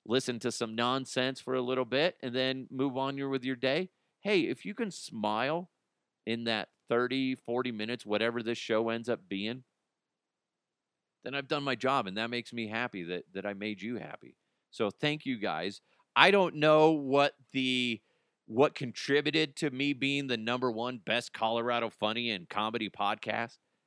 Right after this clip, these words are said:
Whatever it is, whatever those, whatever went into that equation, um, I, whatever it is, uh, I, I, I can't thank you guys enough. So I appreciate each and every one of you that listens,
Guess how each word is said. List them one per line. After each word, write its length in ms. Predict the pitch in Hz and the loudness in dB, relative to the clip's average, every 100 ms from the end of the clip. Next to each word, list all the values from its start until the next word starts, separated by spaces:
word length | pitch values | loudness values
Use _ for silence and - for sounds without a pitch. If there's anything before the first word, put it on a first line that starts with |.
| _ _ _ - | _ _ _ -4
Whatever 500 | 107 131 143 135 135 | 2 4 4 4 2
it 80 | |
is, 320 | 131 139 135 - | 2 0 -2 -6
whatever 380 | 110 117 127 131 | -4 -2 0 0
those, 580 | 123 127 123 117 - - _ _ _ _ | 0 0 0 -4 -10 -16 _ _ _ _
whatever 380 | 95 113 123 123 | -6 -2 0 0
went 220 | 110 120 | 0 -2
into 240 | 127 127 127 | -4 -4 0
that 220 | 120 123 | 2 2
equation, 720 | 117 104 - 113 117 123 135 - _ _ _ _ _ _ _ _ _ | 0 -4 0 0 0 -4 -8 -12 _ _ _ _ _ _ _ _ _
um, 520 | 90 95 95 92 90 82 _ _ _ _ _ _ _ _ | -10 -8 -6 -8 -10 -18 _ _ _ _ _ _ _ _
I, 140 | - 110 - | -10 -10 -8
whatever 380 | 104 107 127 131 | -4 -2 0 0
it 80 | 135 | 0
is, 240 | 104 - - | -2 -6 -12
uh, 200 | 80 78 - | -8 -8 -6
I, 120 | 95 | -4
I, 340 | 95 85 98 - | -4 -2 -4 -4
I 60 | 95 | -10
can't 300 | - 123 117 | -6 -8 -4
thank 280 | 120 117 - | -4 -4 -6
you 100 | 110 | -8
guys 260 | 104 98 92 | -4 -4 -6
enough. 280 | 87 78 - | -8 -10 -10
So 300 | - 80 82 | -6 -6 -4
I 140 | 90 95 | -2 -2
appreciate 680 | 87 - 117 110 104 98 | -2 -6 -10 -6 -4 -4
each 200 | 107 110 | -8 -12
and 80 | 104 | -8
every 200 | 104 95 | -6 -6
one 240 | 90 101 104 | -6 -6 -6
of 80 | |
you 120 | 98 101 | -6 -6
that 160 | 90 | -6
listens, 520 | 71 107 - 110 139 | -4 -4 -4 -10 -12